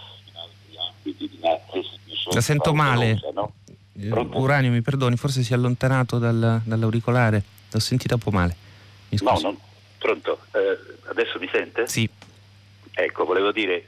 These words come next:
Speaker 1: era stato usato il termine di resipiscenza operosa, mi sembra
Speaker 2: Mm.
Speaker 1: addirittura da Monti, eccetera. Io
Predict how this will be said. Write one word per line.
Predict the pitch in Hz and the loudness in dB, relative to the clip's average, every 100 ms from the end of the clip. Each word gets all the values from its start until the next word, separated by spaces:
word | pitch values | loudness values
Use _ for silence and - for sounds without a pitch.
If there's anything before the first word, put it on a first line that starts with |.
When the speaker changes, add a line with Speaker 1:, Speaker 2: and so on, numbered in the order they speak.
| 101 | -8
Speaker 1:
era | 104 98 | -4 -2
stato | - 104 | -2 -2
usato | 92 110 95 | 0 -2 -4
il | - | -6
termine | 101 101 90 82 | -4 -4 -6 -10
di | 85 | -8
resipiscenza | 87 95 - - 90 - 101 - | -4 -4 -6 -8 -4 -2 -2 -2
operosa, | 85 87 85 87 78 - | -2 0 -2 -2 -4 -10
mi | - - | -10 -8
sembra | 87 95 - | -6 -4 -6
Speaker 2:
Mm. | - | -8
Speaker 1:
addirittura | - 104 87 - | -12 -8 -2 0
da | 85 | 0
Monti, | 80 78 78 - - | -2 -4 -4 -8 -14
eccetera. | 82 - 73 82 | -12 -8 -6 -4
Io | 113 131 | -2 -2